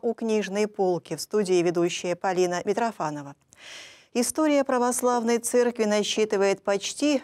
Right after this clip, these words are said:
два тысячелетия. За это время церковное предание вместило в себя большое количество книг и постепенно сформировавшихся традиций – каноны,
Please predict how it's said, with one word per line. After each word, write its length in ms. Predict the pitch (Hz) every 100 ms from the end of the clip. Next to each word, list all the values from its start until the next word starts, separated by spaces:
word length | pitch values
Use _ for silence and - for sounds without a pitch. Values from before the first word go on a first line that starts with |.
| -
два 480 | 180 180 185 208 - _
тысячелетия. 800 | 196 180 - 175 170 160 151 151 _ - - - -
За 160 | 202 208
это 200 | 277 277
время 440 | 269 285 262 254
церковное 640 | 240 - 233 233 233 226 220
предание 580 | 220 214 220 226 208 202
вместило 540 | 196 190 - 214 190
в 40 |
себя 360 | - 196 180 185
большое 400 | 185 185 - 262
количество 720 | 202 180 175 180 - 175 175
книг 420 | 170 170 214 233 - - - -
и 120 | 285
постепенно 680 | 285 262 254 254 262 233 233
сформировавшихся 1000 | - 220 214 208 202 196 - 196 - 196
традиций – 760 | 196 196 165 156 - - 139 -
каноны, 580 | 262 185 185 202 180